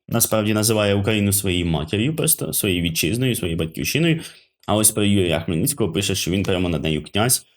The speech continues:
володар, е, правитель і так далі. У, е, Віснику Європи в тисяча шістсот сімдесят сьомому році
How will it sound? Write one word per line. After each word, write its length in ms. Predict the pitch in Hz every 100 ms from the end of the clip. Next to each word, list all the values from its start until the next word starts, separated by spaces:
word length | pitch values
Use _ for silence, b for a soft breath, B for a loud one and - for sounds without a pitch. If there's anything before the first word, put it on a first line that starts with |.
| b -
володар, 540 | 87 87 107 104 101 - _ _ - -
е, 220 | 92 87
правитель 480 | 92 90 107 95 -
і 80 | -
так 140 | 92
далі. 220 | 73 - - _ - - -
У, 320 | 123 123 123 127
е, 160 | 120 113
Віснику 560 | 117 143 - 127 127 120
Європи 520 | 117 123 156 135 113
в 80 | 101
тисяча 360 | 113 113 -
шістсот 400 | - 117 127 120
сімдесят 440 | 104 101 101 95 -
сьомому 360 | 104 90 85
році 500 | 80 87 - 80 -